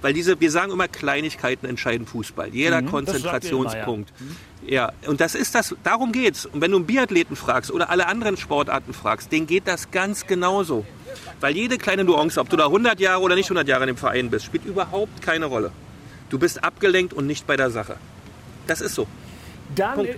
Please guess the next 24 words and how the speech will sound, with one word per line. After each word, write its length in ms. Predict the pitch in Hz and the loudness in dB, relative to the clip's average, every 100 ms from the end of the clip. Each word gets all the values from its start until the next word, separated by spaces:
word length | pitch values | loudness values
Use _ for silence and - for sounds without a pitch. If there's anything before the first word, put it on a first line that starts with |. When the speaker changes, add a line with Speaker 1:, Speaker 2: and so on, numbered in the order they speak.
| - | -6
Speaker 1:
Das 140 | 180 208 | -2 0
war 100 | 269 | 2
Speaker 2:
dann, 100 | 262 | 2
Speaker 1:
früher 200 | 214 190 | 2 4
so, 100 | 190 | 2
ist 160 | 180 | 2
heute 200 | 175 175 | 2 2
Speaker 2:
ja. 40 | 180 | 0
Speaker 1:
so. 280 | 170 185 180 - | 0 -2 -2 -8
Ist, 240 | 165 - - - 165 | -8 -8 -10 -8 -6
und 140 | 165 | -6
gerade 240 | 147 151 190 | -2 0 0
die 100 | 180 | -2
Informationspolitik 920 | 160 170 160 175 175 - 156 156 147 | -4 -4 -6 -6 -10 -8 -8 -8 -6
mit 140 | 175 | -4
den 80 | 175 | -2
neuen 240 | 151 143 | -2 -2
Medien 360 | 139 143 135 135 | -2 -4 -4 -4
und 160 | - 170 | -6 -6
so 120 | 147 | -4
weiter 220 | 131 127 | -2 -2
und 100 | 113 | -4
so 80 | 120 | -8
fort 180 | 117 120 | -4 -4